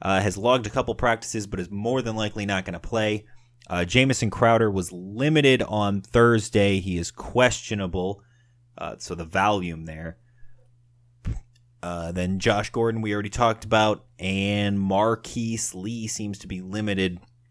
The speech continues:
but he really has not been a factor in that offense. Former Biletnikoff winner, our guy, Marquise Lee, uh, not a factor on the Jags offense this season, which is sad. Uh,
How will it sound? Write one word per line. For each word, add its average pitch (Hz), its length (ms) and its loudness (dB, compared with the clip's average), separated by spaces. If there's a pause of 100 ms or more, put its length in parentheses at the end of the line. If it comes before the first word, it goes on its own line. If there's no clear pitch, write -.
(1000)
but 98 140 -2
he 131 160 0
really 135 240 4
has 110 120 4
not 117 200 0
been 110 80 2
a 95 60 2
factor 104 400 0
in 92 80 2
that 87 160 2
offense. 82 460 -4
Former 113 380 -2
Biletnikoff 90 680 -4
winner, 82 320 -8 (360)
our 107 200 8
guy, 90 360 6
Marquise 87 560 4
Lee, 82 340 -2 (380)
uh, 73 280 -2 (320)
not 98 640 2
a 90 120 -16
factor 85 500 -6
on 82 320 -10
the 87 260 -14
Jags 85 460 -8
offense - 440 -12
this - 180 -8
season, - 360 -12
which - 180 -18
is - 80 -12
sad. - 480 -8 (720)
Uh, 113 280 6